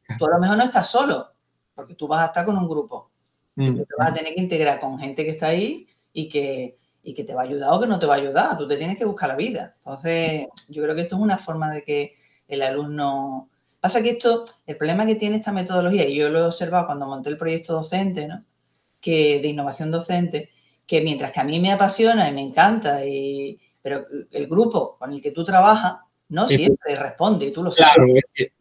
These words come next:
Speaker 2: claro.
Speaker 1: No siempre responde. Entonces, claro, al final el trabajo de elaborar el caso, que es lo más difícil,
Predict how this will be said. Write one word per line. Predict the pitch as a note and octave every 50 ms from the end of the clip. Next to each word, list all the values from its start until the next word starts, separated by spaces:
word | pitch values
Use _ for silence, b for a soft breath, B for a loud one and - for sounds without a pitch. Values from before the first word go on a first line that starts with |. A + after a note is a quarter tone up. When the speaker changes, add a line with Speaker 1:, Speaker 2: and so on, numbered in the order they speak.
| _ _ _ _ _ _ _ _ _ -
Speaker 2:
claro. | C#3 B2+ D3 F#3+
Speaker 1:
No | - - _
siempre | _ _ _ - D#3 C#3 C#3
responde. | - - - C3+ C3+ C3 - - _ _ _ _
Entonces, | _ - D3 D3+ F3 -
claro, | D3+ D#3 D#3+
al | D#3+ -
final | - D3+ C3 C3 C#3 D#3
el | E3 E3 D#3+
trabajo | E3+ E3 D#3+ E3+ F#3 G3 F3+ E3 D3 - B B B B B
de | C#3+ C#3+ D3+
elaborar | C#3+ C#3+ C#3 C#3 C#3 C#3+ D3 D3+
el | E3 D#3+ D#3+ D#3+
caso, | E3 F3+ G3 F#3+ - - - - -
que | D#3
es | D#3+ F3+
lo | F#3+ F#3+ F3+ D3+ C#3+
más | C#3+ E3 G3 F#3 G3+
difícil, | F#3+ D#3+ - - F#3 G3 - - - - -